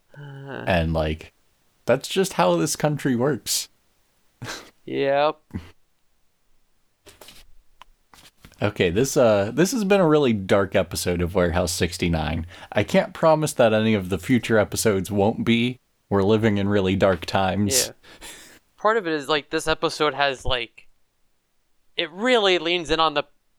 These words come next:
Speaker 1: Pete is a cop situation.
Speaker 2: It's really got it all.
Speaker 1: 'Cause, like,
Speaker 2: It's
Speaker 1: a
Speaker 2: got
Speaker 1: 'cause a lot of the time it's, you know, it's detective stuff, right? Like, we get to see him solving a mystery, and that's,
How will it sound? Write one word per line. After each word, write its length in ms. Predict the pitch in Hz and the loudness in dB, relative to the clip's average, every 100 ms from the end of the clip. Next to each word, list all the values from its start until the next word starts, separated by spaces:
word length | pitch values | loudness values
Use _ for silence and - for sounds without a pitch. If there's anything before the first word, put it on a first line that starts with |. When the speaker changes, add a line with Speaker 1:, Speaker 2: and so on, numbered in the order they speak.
| _ - | _ -6
Speaker 1:
Pete 260 | 156 165 | -4 -2
is 120 | 156 | -2
a 80 | 147 | -2
cop 380 | - 131 143 - | -2 0 0 -2
situation. 800 | - 165 165 160 160 - 175 - - - _ _ _ - - _ _ _ _ _ _ _ | -8 -10 -6 -6 -4 -8 -6 -6 -6 -16 _ _ _ -20 -20 _ _ _ _ _ _ _
Speaker 2:
It's 180 | - - | -4 0
really 260 | 208 277 196 | 0 2 2
got 260 | 131 131 | 2 2
it 120 | 117 98 | 2 4
all. 340 | 139 - - | 2 0 -8
Speaker 1:
'Cause, 160 | - 165 | -8 -2
like, 160 | 170 | 0
Speaker 2:
It's 80 | 139 | 0
Speaker 1:
a 40 | 185 | 2
Speaker 2:
got 300 | 135 110 - _ _ _ _ _ _ _ _ _ _ _ _ _ | 2 2 -4 _ _ _ _ _ _ _ _ _ _ _ _ _
Speaker 1:
'cause 140 | 180 165 | -12 -4
a 100 | 190 | 0
lot 160 | 233 | 2
of 60 | 254 | 2
the 60 | 214 | -2
time 440 | 190 190 180 170 - | 0 0 0 -6 -6
it's, 560 | 160 - - - - - | -6 -6 -8 -8 -8 -8
you 80 | 160 | -4
know, 200 | 151 123 | -2 -2
it's 160 | 147 - | -4 -4
detective 560 | 160 - 165 - 143 | -4 -2 -4 -4 -12
stuff, 360 | - 147 - - | -8 -8 -8 -6
right? 160 | 123 127 | -4 -4
Like, 80 | |
we 100 | 139 | -8
get 160 | 139 156 | -4 -4
to 80 | 143 | -2
see 180 | - 175 | -2 -2
him 100 | 160 | -2
solving 380 | - 170 165 | 0 2 2
a 40 | 160 | -2
mystery, 480 | 143 139 - 143 139 | -4 -6 -4 -2 0
and 100 | 160 | 0
that's, 340 | 180 - - | -2 -4 -18